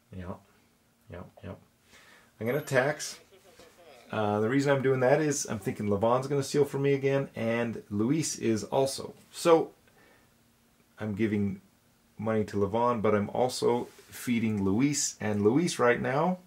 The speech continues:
he's gonna want to get revenge on Levon,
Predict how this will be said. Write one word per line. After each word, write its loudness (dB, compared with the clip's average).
he's -14
gonna -2
want -2
to 0
get -2
revenge 0
on -6
Levon, -10